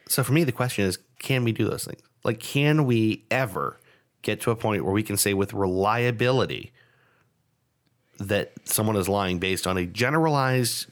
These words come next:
maybe algorithmic, sort of, like, trained model on what people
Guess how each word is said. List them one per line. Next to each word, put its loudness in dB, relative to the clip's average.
maybe 2
algorithmic, 0
sort 2
of, -4
like, -2
trained 0
model 2
on -2
what -2
people 0